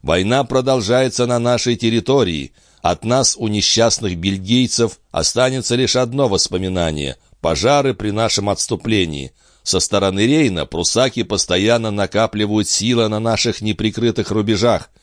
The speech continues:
Чем можно объяснить, что именно в минуту наивысшей опасности для существования нации задерживается движение наших войск,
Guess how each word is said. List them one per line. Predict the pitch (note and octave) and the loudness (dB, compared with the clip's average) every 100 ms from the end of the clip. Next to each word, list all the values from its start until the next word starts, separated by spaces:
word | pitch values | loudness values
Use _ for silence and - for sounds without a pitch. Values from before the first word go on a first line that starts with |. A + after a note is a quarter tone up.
| _ - - _ - | _ -20 -20 _ -6
Чем | - D3 D#3 | 0 2 2
можно | D#3 E3 C3+ C3+ D3 | 2 2 2 0 0
объяснить, | C#3 D3 - D#3 D3 G2 | 0 0 0 0 0 0
что | - G2 | -2 0
именно | G2+ A2+ A2+ A2 G#2+ | 0 0 0 0 -2
в | E2+ | -2
минуту | A2 B2 B2+ G#2+ F#2+ | -2 0 0 0 0
наивысшей | F#2+ G#2+ G2+ A2 G2 - F#2 | 2 2 2 2 0 0 0
опасности | - D#3 D3 - F2 - D#2+ | 2 2 2 -2 -8 -6 -6
для | D2+ F2+ | -2 0
существования | F2 F#2 - F2+ - F#2 G2+ G2 F#2 | 0 -2 -2 -4 -2 0 2 0 -2
нации | F#2 B2+ C#3+ - F#2 D2+ - - _ | -2 0 -2 -2 -4 -4 -6 -16 _
задерживается | - E2+ D#2 A2+ C#3 A#2+ C3 B2+ B2+ | -4 -2 0 2 2 2 2 2 0
движение | A2 A#2 G#2+ B2+ A#2+ | -2 0 2 2 0
наших | A2+ G#2+ A#2 - | 0 -2 -2 -4
войск, | F#2+ G#2+ E2 - | 0 0 0 -6